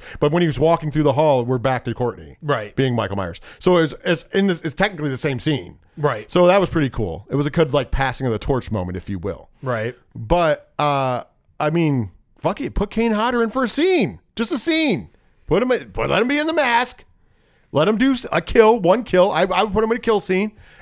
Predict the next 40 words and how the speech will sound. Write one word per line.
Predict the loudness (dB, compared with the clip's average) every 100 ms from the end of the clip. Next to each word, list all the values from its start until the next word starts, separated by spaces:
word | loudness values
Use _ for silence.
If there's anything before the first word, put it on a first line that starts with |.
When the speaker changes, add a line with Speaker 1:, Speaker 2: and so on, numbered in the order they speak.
| 0
Speaker 1:
And | 2
then, | 2 -2 -2
dude, | 0 0
once | 0 -2 -2
you | -8 -2
leak | -2 0
that, | 2 2 2
that | -2
he | -2
did | 0 -2 2
that, | 2 2 -2
man. | -2 0 0 -2 -4 -14 _ _ _ -6
People | -2 0
go | 0
through | 0 0
the | 2
roof | 0 -2
for | -10 -16
it. | _ _
Speaker 2:
They | -6
would. | -2 0 2
Speaker 1:
'Cause | 4
they |
would | 4 2
try | 2 2
to |
figure | 2 2 4
out | 2
which | 0 -4
scene | -2 0 0
Kane | 0 0 0
Hodder | 0 0
was. | -2 -4 -12 -20 _ _ _ -10 -2
Because, | 2 2 2
I | 0
mean, | 2 4
him | 4 2
and | -2
Courtney | -2 -2 -2 -2
are | -2